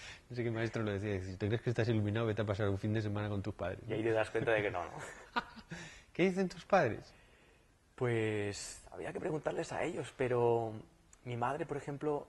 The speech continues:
Speaker 2: sobre todo al principio, se veía como muy, muy desconfiada de todo esto, ¿no? Porque yo empiezo a, a, a ver cómo mi vida se, se desmonta, ¿no? Entonces,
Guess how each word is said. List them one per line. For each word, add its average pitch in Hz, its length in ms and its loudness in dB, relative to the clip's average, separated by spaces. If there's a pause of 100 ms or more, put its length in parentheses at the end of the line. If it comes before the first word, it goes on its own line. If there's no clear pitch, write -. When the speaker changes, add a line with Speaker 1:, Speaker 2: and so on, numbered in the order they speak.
(160)
Speaker 2:
sobre - 200 -6
todo 143 100 2
al 139 100 2
principio, 131 600 -4 (920)
se - 140 -8
veía 127 180 0
como 135 240 0
muy, 131 520 0 (160)
muy 143 120 -2
desconfiada 135 560 -2
de 113 120 -2
todo 85 240 -8
esto, - 260 -16
¿no? - 180 -20
Porque - 240 -12
yo 113 140 -4
empiezo 113 420 -4
a, 95 180 6
a, - 380 -6 (300)
a 113 100 -4
ver 117 140 -4
cómo 123 180 -8
mi 120 140 -6
vida 120 240 -4
se, 113 240 -4
se 107 140 -8
desmonta, 110 520 -6
¿no? - 280 -18
Entonces, 107 560 -8